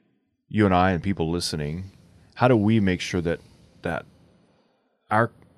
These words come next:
our conscience is formed so we make good moral decisions based on who Christ is calling us to be? And, and then therefore, how do we help other people form their conscience? You know,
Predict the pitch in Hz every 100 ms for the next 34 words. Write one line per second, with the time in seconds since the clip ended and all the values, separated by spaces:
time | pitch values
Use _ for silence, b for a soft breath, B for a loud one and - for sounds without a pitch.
0 | _ _ _ - 110 113 - 113 113 104
1 | 90 - 85 - 90 87 78 - - -
2 | _ - 101 98 95 85 87 90 87 85
3 | 87 80 80 - 87 85 80 - 73 -
4 | - 82 76 76 71 b b b b b
5 | _ _ _ 104 87 98 82 78 - -
6 | - 82 76 69 - - 78 78 - 113
7 | - b b b b b _ 95 98 -
8 | 101 98 98 95 98 127 123 92 87 85
9 | 107 107 98 92 82 - 92 110 - 87
10 | - 73 71 58 - b b b b _
11 | - 92 87 82 82 - - - - -
12 | - - b b - 95 78